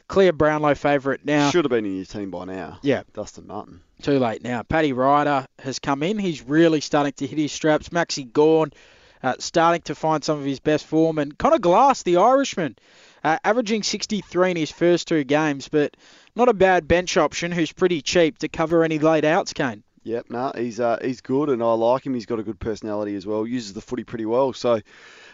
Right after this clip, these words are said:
Speaker 2: uh, clearly some Supercoach, um, punters watch their footy very, very closely. Highly educated they are.
Speaker 1: Who would you like as your captain this week?
Speaker 2: Um, well, you probably can't go past Dustin Martin. I think consistently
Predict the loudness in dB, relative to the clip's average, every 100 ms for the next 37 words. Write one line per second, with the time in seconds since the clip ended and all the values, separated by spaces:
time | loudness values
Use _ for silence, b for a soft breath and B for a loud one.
0 | -2 0 0 2 4 4 2 0 -4 0
1 | 0 0 -2 -2 -2 -6 -6 -2 0 0
2 | 0 -4 -8 -12 -18 _ -12 -8 -6 -6
3 | -8 -8 -12 -8 -8 -4 -4 -4 -6 -8
4 | -8 -8 -4 -2 -2 -2 -4 -4 -4 -4
5 | -4 -6 -10 -10 0 2 4 2 -2 -4
6 | -4 -4 -4 -4 -4 -6 -10 0 2 4
7 | 2 2 4 4 2 -2 -4 -2 -4 -2
8 | -6 -6 -6 -4 -6 -6 b b b -8
9 | 0 2 2 0 0 -2 -6 _ _ _
10 | 2 4 4 2 0 -2 -2 -2 -4 -2
11 | -4 -6 _ -10 -8 -8 -6 -10 -8 -10
12 | -6 -6 -6 -8 -10 -12 -12 -10 -8 -8
13 | -6 -4 -4 -6